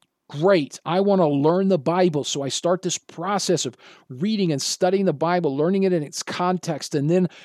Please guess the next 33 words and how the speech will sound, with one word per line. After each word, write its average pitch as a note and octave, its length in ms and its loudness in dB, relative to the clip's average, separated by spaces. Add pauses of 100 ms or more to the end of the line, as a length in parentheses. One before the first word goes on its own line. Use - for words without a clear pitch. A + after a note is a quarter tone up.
(180)
there's, D#3 220 0
there's D3+ 240 0
things F#3+ 260 2
that F#3 100 0
are F3 80 0
gonna D3+ 200 -2
come D#3+ 200 -2
up, F3 140 2
and D#3+ 80 0
I D3 80 0
need D#3+ 200 0
to E3+ 120 -2
obey D#3+ 480 2
the E3 140 -2
Bible. B2 400 -2
That's - 320 -2
great F#3 340 0
because D#3 240 -6
I E3 80 2
want E3+ 180 0
to D3 60 0
submit D#3 560 -2
to E3+ 180 0
it. D#3+ 160 2
And C#3+ 300 -2
then A#3 240 0
comes F3 540 2 (340)
our C#3 160 0
fourth G3 460 0
means D#3+ 480 0
of C3 100 -4
edification, C3+ 800 -4
suffering. - 640 -6